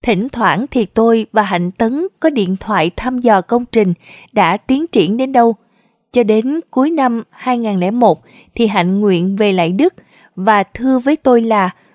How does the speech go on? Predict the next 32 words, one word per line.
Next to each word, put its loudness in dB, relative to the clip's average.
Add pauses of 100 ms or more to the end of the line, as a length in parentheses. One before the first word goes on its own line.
việc 0
kiến -4
trúc 2
gần 0
xong, -2 (440)
dự 2
định 0
tháng -8
ba 2 (340)
năm 0
hai -4
ngàn -2
lẻ 2
hai -2 (380)
thì 2
tổ 2
chức 4 (120)
lễ 0
khánh -6
thành 0 (200)
cũng 2
như 2 (280)
những 0
lễ 2
khác, -4 (500)
sẵn -4
tổ 2
chức 0
hành -2
hương 0 (120)
Ấn -4
Độ 2